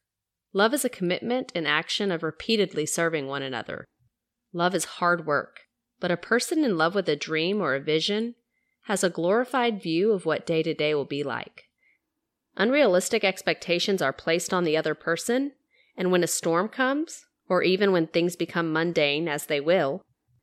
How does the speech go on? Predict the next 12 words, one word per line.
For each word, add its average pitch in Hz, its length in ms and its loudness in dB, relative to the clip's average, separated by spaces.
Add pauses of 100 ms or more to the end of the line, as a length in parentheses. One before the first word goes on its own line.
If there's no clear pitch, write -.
(220)
the 185 60 -4
person 208 420 0
who 226 120 0
put - 240 -2
love 165 260 2
on 175 140 2
a 139 60 -2
pedestal 226 640 -2
becomes 170 520 -4
unsatisfied 196 960 0
and 156 200 -8
unfulfilled. 170 840 -4